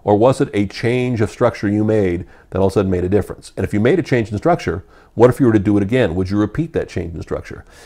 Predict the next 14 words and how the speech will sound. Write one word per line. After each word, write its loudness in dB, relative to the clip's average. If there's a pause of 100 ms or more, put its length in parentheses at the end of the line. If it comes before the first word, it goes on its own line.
(120)
I-, -10
it's 0
a 4
basic 0
tenet, -2
and -2
it's -4
a -4
basic -4
principle 0
of -2 (300)
qualitative 0
statistical -12
analysis. -2